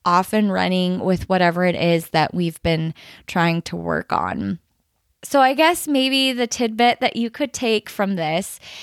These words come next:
and that I hope you will think about through your week is that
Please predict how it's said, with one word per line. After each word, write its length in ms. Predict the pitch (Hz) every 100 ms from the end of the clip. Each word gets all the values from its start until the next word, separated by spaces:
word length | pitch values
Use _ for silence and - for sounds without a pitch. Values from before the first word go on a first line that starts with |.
| - -
and 160 | 220
that 80 | 226
I 120 | 226
hope 220 | 220 226 254
you 380 | 247 226 226 - - -
will 140 | 220
think 260 | 220 226 220
about 380 | 202 190 - -
through 200 | - 196
your 240 | 196 196
week 540 | 175 185 180 185 - _ - - - _ _ _ _ -
is 260 | 226 226 -
that 360 | 240 220 220